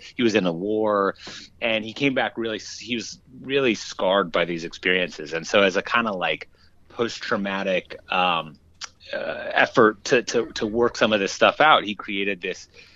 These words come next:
this sort of garden, like, surrealist, uh, g-, garden with all of these kind of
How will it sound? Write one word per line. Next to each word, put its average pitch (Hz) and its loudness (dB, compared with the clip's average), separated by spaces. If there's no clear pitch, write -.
this 104 -8
sort 110 -6
of 92 -14
garden, 104 -2
like, 82 -12
surrealist, 101 -4
uh, 87 4
g-, 87 -12
garden 107 4
with 92 -6
all 110 2
of 104 -4
these 101 -12
kind 98 -12
of - -20